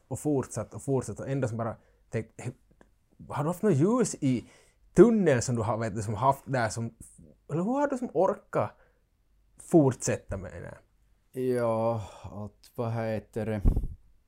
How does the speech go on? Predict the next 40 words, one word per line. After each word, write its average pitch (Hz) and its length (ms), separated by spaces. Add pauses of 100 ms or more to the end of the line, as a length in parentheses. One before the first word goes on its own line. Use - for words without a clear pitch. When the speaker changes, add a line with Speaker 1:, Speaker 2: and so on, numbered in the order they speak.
(1080)
Speaker 2:
Ska - 200
vi 123 80
säga 123 160
till 151 140
det 156 100
efter, 139 680 (180)
till 135 100
det 135 60
tvåtusen 151 760
sexton, 85 1040 (1500)
så 113 80
var 107 100
jag 104 120
ju 98 120
inte 85 140
så 90 260 (140)
förbannat 87 580
gamberna 80 680
än, 69 180
och 78 160
då 113 100
började 117 260
jag 110 80
ju 107 60
som, 107 260 (560)
då 107 380
kom 104 220
jag 92 100
sjund 85 460
på 80 180 (560)
på 95 200
E 76 400
M. 53 160 (1080)
Så - 120
tänk, - 340
då 131 100
började 123 280
jag 113 40
ju 107 60
som 101 220